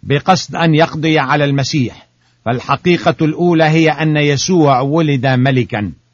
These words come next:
الحقيقة الثانية هي إنه عاش ملكاً، وقد عرفه الناس كذلك. ففي الأصحاح الأول من إنجيل يوحنا والعدد التاسع والأربعين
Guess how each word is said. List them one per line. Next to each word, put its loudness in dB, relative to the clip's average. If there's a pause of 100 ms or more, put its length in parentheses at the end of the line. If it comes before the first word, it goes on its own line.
(600)
الحقيقة -2
الثانية 0 (300)
هي 4
إنه 2
عاش 2
ملكاً، 0 (560)
وقد -4
عرفه 0
الناس 0
كذلك. 0 (580)
ففي -6
الأصحاح -2
الأول 0
من -6
إنجيل 0
يوحنا -2
والعدد 0
التاسع -2
والأربعين -2